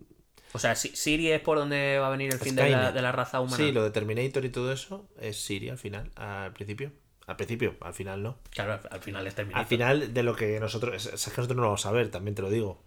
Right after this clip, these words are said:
Speaker 2: O sea, tú te mueres antes.
Speaker 1: Hombre, no, por-, hombre, claro, porque Siri a este
Speaker 2: Eso
Speaker 1: ritmo
Speaker 2: es, eh, yo espero también, porque no voy a estar aquí, uf, tú imagínate vivir doscientos años.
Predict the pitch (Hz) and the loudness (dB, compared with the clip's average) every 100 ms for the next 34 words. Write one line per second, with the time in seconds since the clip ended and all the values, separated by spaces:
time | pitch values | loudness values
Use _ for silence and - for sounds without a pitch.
0 | - - 85 98 98 98 110 101 110 107 | -12 -8 -8 -6 -6 -4 -2 -2 -2 2
1 | 127 127 117 117 - 110 104 104 92 104 | 2 4 2 0 -2 -2 -2 -2 -2 2
2 | 123 117 98 95 117 104 107 120 110 113 | 2 2 -2 -4 -2 0 2 4 4 0
3 | 117 131 131 117 104 98 120 127 90 104 | 0 0 2 0 -2 -4 0 0 0 -2
4 | 76 58 62 64 87 110 101 110 110 98 | -6 -10 -12 -10 -4 -4 0 2 2 0
5 | 95 123 104 85 90 92 92 - 98 98 | 0 0 0 -4 -10 -14 -12 -8 -6 -4
6 | 101 101 104 - - - - - 104 110 | -2 0 -2 -6 -12 -18 -16 -8 -4 -4
7 | 107 113 110 117 123 113 110 98 - 117 | -2 -2 0 0 0 -2 -4 -6 -6 -6
8 | 117 95 - | -6 -8 -10